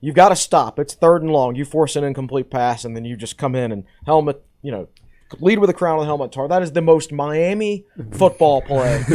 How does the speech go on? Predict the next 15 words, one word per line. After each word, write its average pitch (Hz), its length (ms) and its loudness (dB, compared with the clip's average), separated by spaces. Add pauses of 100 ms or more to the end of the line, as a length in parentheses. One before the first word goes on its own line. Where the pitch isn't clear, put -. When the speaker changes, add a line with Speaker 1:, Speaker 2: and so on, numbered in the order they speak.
(160)
Speaker 1:
I 170 40 0
mean, 131 340 -6
Speaker 2:
Undisciplined, 139 680 -2
in 101 100 -4
other 101 80 -6
words. 262 160 6
Speaker 1:
undisciplined. 190 460 -2
There 220 60 2
was 202 120 -6
no 220 140 2
Speaker 2:
Yeah. 202 60 2
Speaker 1:
reason 151 340 -4
for 64 260 -16
it. 67 80 -18
Speaker 2:
Yeah. 71 80 -20